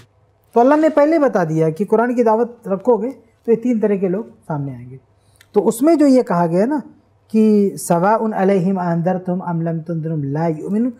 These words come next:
ख़तमल्लाहु अला क़ुलूबिहिम", आप इनको समझाएं ना समझाएं बराबर है,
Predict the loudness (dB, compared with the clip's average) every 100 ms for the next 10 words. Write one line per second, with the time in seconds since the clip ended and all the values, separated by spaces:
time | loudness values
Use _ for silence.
0 | _ -2 -2 0 -2 -2 -4 -8 -12 -14
1 | -18 -20 -18 -20 -20 _ _ 0 2 2
2 | 0 0 0 0 0 0 0 0 -2 -2
3 | -4 -2 0 0 0 2 0